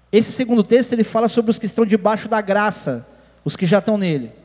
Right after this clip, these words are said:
O texto de Mateus não diz o que eu vou parafrasear, tá? Mas toda vez que eu leio esse versículo, ele me faz pensar isso. Então eu vou mais uma vez dizer: o que esse, o que eu vou ler de novo sobre esse versículo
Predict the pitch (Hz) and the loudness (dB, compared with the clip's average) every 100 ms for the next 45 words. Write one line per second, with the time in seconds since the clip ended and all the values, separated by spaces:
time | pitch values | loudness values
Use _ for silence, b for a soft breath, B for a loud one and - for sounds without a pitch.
0 | b b b b - 180 320 254 262 220 | b b b b -4 0 0 0 0 0
1 | 254 269 196 - - 202 240 208 226 220 | 4 6 6 4 -4 0 2 4 2 4
2 | 226 190 208 202 202 202 214 196 185 160 | 4 6 4 4 0 2 0 0 0 0
3 | 143 180 202 202 B B B - 208 170 | 0 0 -2 -4 B B B -4 -2 -2
4 | - 349 359 196 220 220 - 165 160 208 | -4 -2 0 2 0 0 -2 0 2 2
5 | 185 156 151 143 131 - 226 143 120 b | 2 -4 -6 -6 -6 -8 -8 -6 -10 b
6 | b b 180 214 226 - 208 202 196 175 | b b -2 0 0 0 -2 -2 -4 -6
7 | 214 196 139 - - - _ _ _ _ | -4 -4 -4 -8 -18 -20 _ _ _ _
8 | _ - 139 190 180 190 190 180 196 175 | _ -12 -2 0 2 2 0 0 0 2
9 | 185 175 147 147 120 - - 143 147 - | 0 0 -2 -4 -4 -14 -10 -8 -8 -4
10 | 233 240 185 170 247 220 202 180 196 160 | -4 -4 -6 0 0 4 4 4 2 0
11 | 170 151 143 147 147 - 135 127 - 202 | 0 -2 -4 -4 -4 -6 -6 -6 -6 -6
12 | 180 131 | -4 -8